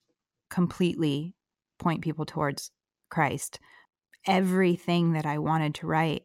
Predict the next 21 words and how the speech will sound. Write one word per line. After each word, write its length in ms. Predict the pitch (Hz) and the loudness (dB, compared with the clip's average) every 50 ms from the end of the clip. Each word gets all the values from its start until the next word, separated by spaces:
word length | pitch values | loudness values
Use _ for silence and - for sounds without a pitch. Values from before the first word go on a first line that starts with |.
| - | -8
I 60 | - 165 | -8 -6
had 460 | 160 147 143 165 165 160 156 147 - | -6 -6 -6 -2 -2 0 0 -2 -4
to 400 | - - 160 151 151 151 156 156 _ _ _ _ _ _ _ _ _ _ - | -6 -4 -2 -2 -2 -2 -4 -8 _ _ _ _ _ _ _ _ _ _ -6
find 260 | - - 190 190 180 | 0 4 6 6 6
out 140 | 175 165 - | 6 4 2
what 100 | 165 - | 0 -4
the 60 | 160 | -4
Bible 380 | 147 - 160 160 165 156 151 | -2 0 2 2 2 2 0
had 180 | 151 156 170 147 | 0 -2 -2 -4
to 60 | 147 | -4
say 220 | - - 156 147 139 | -2 -2 -2 -2 -2
about 240 | 127 139 - - | -4 -6 -8 -8
it. 160 | - - - - | -10 -12 -12 -10
So 140 | - 151 | -6 -6
if 120 | 147 - - | -6 -6 -8
I 60 | 147 | -8
wanted 300 | 151 151 160 165 156 147 | -6 -2 -2 -2 0 0
to 60 | 160 | 0
write 180 | 151 156 160 151 | 0 0 0 0
about 200 | 151 143 139 - | 0 -2 -2 -2
boundaries, 500 | 151 151 143 135 - - 80 104 - | -4 -4 -4 -6 -6 -8 -10 -12 -14